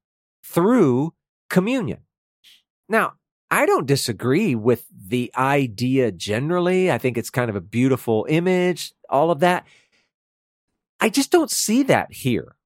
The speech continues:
I, I think that there's, uh, it's a little bit anachronistic, and I, I think it's somewhat inventive. Uh, in this case, for me, I think these guys are simply relating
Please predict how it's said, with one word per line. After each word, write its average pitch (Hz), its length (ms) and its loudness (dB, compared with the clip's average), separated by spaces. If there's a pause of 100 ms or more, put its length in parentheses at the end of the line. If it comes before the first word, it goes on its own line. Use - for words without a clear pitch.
(260)
I, 147 160 0
I 160 80 4
think 233 300 0 (100)
that 151 240 2
there's, 139 480 2
uh, 107 360 -2
it's - 240 -4
a 165 60 4
little 202 160 4
bit 175 220 4
anachronistic, 156 1080 -2 (320)
and 131 440 0
I, 131 80 0
I 131 220 0
think 156 220 0
it's 120 140 -2
somewhat 139 460 0
inventive. 147 960 -2 (400)
Uh, 104 160 -6 (160)
in 147 240 0
this 240 400 2
case, 151 760 -2 (480)
for 226 300 2
me, 170 480 2 (320)
I 180 80 -2
think 254 180 -2
these 302 220 2
guys 196 340 2
are 131 160 0
simply 220 800 -2 (220)
relating 151 880 2